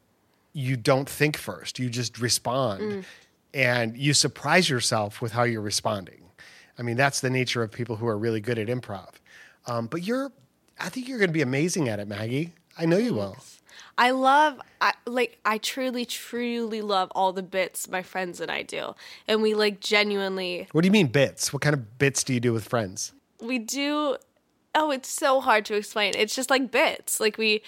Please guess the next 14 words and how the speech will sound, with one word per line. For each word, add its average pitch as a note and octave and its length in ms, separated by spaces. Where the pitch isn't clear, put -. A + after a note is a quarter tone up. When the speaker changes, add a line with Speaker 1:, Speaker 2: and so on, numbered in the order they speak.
Speaker 2:
we A#3 80
just A#3 160
have A3+ 180
little A3 240
different G#3+ 340
bits A3 320
we'll G3 140
do. F#3+ 460
Um, F#3 640
and A#3+ 140
it's G3+ 140
so, A#3 160
so G#3 240
funny. G#3+ 420